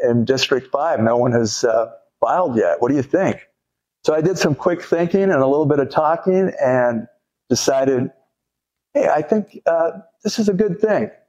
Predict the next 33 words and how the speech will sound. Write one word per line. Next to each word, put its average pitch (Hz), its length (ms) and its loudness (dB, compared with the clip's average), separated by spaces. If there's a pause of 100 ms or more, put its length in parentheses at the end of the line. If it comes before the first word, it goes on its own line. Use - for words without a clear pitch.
(440)
And 131 360 2 (140)
I, 139 220 2 (200)
as 135 120 0
I 156 100 2
have 143 160 0
thought 170 320 -2
more 151 220 2
about 151 340 0
it, 139 160 0 (460)
to 147 80 0
have 151 180 2
my 147 140 2
son 175 400 0
ask 151 260 0
me 170 80 2
to 151 100 2
do 170 220 2
it 185 160 0 (920)
only 165 800 0 (480)
kind - 160 0
of 135 320 2
makes 151 280 0
that 127 280 -2
family 147 340 2
connection 131 640 2
even 120 300 2
more 127 220 2
full-bodied 123 760 0
as 110 140 2
I 113 100 2
think 127 260 -2
about 110 220 2
him 139 400 -2